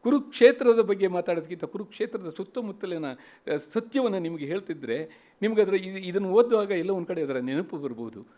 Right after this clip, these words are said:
ನಮ್ಮಲ್ಲಿ ಎಲ್ಲವೂ ಇದೆ, ಆದರೆ ಅದನ್ನು ಈ ಅಕ್ಷರ ರೂಪದಲ್ಲಿ ಕಟ್ಟಿಕೊಡುವಂಥ ವಿದ್ವಾಂಸರು ಕೂಡ ನಮ್ಮಲ್ಲಿ ಇರೋದರಿಂದ ನಾವು ಅದನ್ನು, ಆ, ಅನುಸರಿಸೋಣ, ಓದೋಣ, ಈ ಪುಸ್ತಕವನ್ನು ಕೊಂಡು ಓದೋಣ. ಕುರುಕ್ಷೇತ್ರ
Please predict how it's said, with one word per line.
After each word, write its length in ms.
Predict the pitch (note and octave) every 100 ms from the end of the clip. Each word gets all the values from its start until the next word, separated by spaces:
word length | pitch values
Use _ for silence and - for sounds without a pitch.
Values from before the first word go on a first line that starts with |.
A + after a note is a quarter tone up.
| -
ನಮ್ಮಲ್ಲಿ 300 | F3+ F#3+ F3
ಎಲ್ಲವೂ 340 | C3+ F#3+ C4+ A3
ಇದೆ, 240 | A#2 F2+ - _ _ -
ಆದರೆ 160 | D#3+
ಅದನ್ನು 220 | C#3+ C#3+ C#3+
ಈ 240 | D3 C3+
ಅಕ್ಷರ 380 | C3+ - G#3 G#3
ರೂಪದಲ್ಲಿ 520 | E3 - C#3 D3 C#3
ಕಟ್ಟಿಕೊಡುವಂಥ 680 | - D#3+ F#3+ D#3 D3 C3 C3
ವಿದ್ವಾಂಸರು 560 | B2 B2+ F#3 G3 -
ಕೂಡ 160 | - D3
ನಮ್ಮಲ್ಲಿ 380 | C3+ C3 B2 A#2+
ಇರೋದರಿಂದ 400 | F3+ C#3+ C3 A2 G2+ - - _
ನಾವು 380 | B2+ D#3 F3 D3
ಅದನ್ನು, 320 | C3 C3+ A#2 G2 - _ _ -
ಆ, 60 | A2 A2 A2+ A2+ G#2 G2+ _ _ _ _ _ _ -
ಅನುಸರಿಸೋಣ, 580 | E3 G3 E3+ - A#2+ A#2
ಓದೋಣ, 480 | G#2 G#2+ E3 D#3 A#2 F#2+ - _ -
ಈ 80 |
ಪುಸ್ತಕವನ್ನು 640 | B2+ D3 - E3+ C3 A2+ G#2+ - _ -
ಕೊಂಡು 260 | F3 D3
ಓದೋಣ. 320 | A#2 C3 B2+ F#2+ - _ -
ಕುರುಕ್ಷೇತ್ರ 560 | F#3 - - G3 -